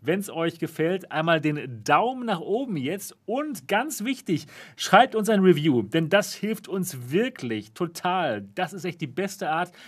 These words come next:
wie, wie ihr euch bedanken könnt bei uns ein bisschen. Und zwar einfach mal die Podcast-App in eurem iPhone oder iPad aufmachen,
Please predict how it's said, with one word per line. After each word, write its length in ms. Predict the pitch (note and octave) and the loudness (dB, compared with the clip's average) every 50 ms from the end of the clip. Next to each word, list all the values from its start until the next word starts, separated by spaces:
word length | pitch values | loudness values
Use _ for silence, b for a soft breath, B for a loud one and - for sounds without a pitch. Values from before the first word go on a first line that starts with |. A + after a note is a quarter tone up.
| B B - | B B -6
wie, 340 | D3+ F3+ G3 G3 F#3+ - - - | -2 0 0 0 0 -2 -6 -12
wie 720 | E3+ E3+ - C#3 C#3 C3 D#3+ F#3 G3 G3+ F3 A#2 D#3 E3+ | -8 -8 -6 -8 -6 -4 -2 -2 0 -2 -2 -2 -4 -6
ihr 240 | - B2 D3+ E3+ E3 | -6 -4 -6 -4 -4
euch 260 | D#3+ D#3+ D#3+ D#3 - | -2 -4 -4 -4 -4
bedanken 320 | - B2 E3+ A3 A#3 - - | 0 0 0 0 0 -4 -8
könnt 220 | - G#3 G3+ F3+ | -6 -6 -4 -4
bei 60 | G3 | -4
uns 200 | F3 F3+ F3+ - | -6 -6 -8 -8
ein 40 | D#3+ | -6
bisschen. 400 | F3 F3 F3+ - F3+ F3 E3+ E3 B B B B B B | -6 -6 -4 -4 -6 -6 -6 -6 B B B B B B
Und 160 | - D#3+ D#3 | -8 -8 -6
zwar 480 | - - D3 D3 D3+ D#3 D#3 D#3 - _ - | -4 -2 2 4 4 4 4 2 -2 _ -6
einfach 220 | D3+ D#3 D#3+ D#3 | -6 -4 -4 -2
mal 100 | D3+ D3 | -4 -4
die 100 | C3+ A#2+ | -4 -6
Podcast-App 1120 | B2 - - D#3 F3+ F3 _ - - D#3 C#3+ D3 D#3 D#3 - - - C#3+ D3 D3 D3 D3 - - | -8 -6 -6 -6 -6 -6 _ -10 -4 -2 0 0 0 -2 -6 -14 -8 -4 -2 -2 -2 -2 -6 -12
in 80 | C3+ | -10
eurem 240 | C#3 C3+ A#2 A#2+ C3 | -6 -6 -6 -6 -6
iPhone 580 | - C#3+ F3 F3 - - F3 E3+ F3+ F#3+ G3 F3+ | -6 -6 -6 -6 -6 -6 -6 -6 -6 -6 -8 -8
oder 240 | - C#3 C3 B2+ B2+ | -8 -6 -6 -6 -6
iPad 460 | B2 A#2+ A#2+ - - F#3 G3+ - - _ | -6 -10 -10 -10 -8 -8 -8 -10 -12 _
aufmachen, 640 | - D3+ F3+ G3+ G3 - - F3 E3+ D#3 E3+ F3 E3 | -6 -6 -4 -6 -6 -8 -6 -6 -6 -6 -6 -10 -12